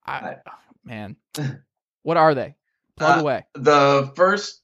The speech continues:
Speaker 2: two are called Assholeology. One is a New Dad Dictionary. Um, you can find them all. Just go to Amazon and Google my name, and you can find them all. Or
Speaker 1: Okay.
Speaker 2: I, wait, wait, listen to what I just said. Go to Amazon and Google my name.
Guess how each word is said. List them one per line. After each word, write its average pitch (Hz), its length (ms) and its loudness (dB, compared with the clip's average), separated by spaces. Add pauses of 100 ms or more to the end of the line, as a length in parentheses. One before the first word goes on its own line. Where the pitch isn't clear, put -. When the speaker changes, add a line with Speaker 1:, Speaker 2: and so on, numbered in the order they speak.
Speaker 2:
two 185 320 2
are 180 80 4
called 165 200 4
Assholeology. 156 1040 2
One 143 220 -2
is 139 100 -6
a 131 40 -4
New 131 140 -2
Dad 131 220 4
Dictionary. 147 1000 -4
Um, 117 400 2
you 185 120 0
can 202 120 2
find 208 160 4
them 175 80 4
all. 156 100 4
Just 185 180 -6
go 202 60 0
to 156 100 2
Amazon 147 380 0
and 123 220 -6
Google 135 200 -2
my 120 140 0
name, 120 220 -2
and 120 40 -4
you 113 60 -6
can 113 140 -14
find 101 180 -6
them 90 80 -14
all. 82 340 -10 (460)
Or 139 60 -2
Speaker 1:
Okay. 156 260 0
Speaker 2:
I, - 60 -2
wait, 151 300 2
wait, 135 300 -4
listen 185 260 -4
to 233 40 0
what 214 80 6
I 170 80 4
just 143 180 -6
said. 113 280 -2 (240)
Go 208 160 2
to 285 100 2
Amazon 151 480 0
and 117 220 -10
Google 143 240 -4
my 120 160 -2
name. 107 260 -8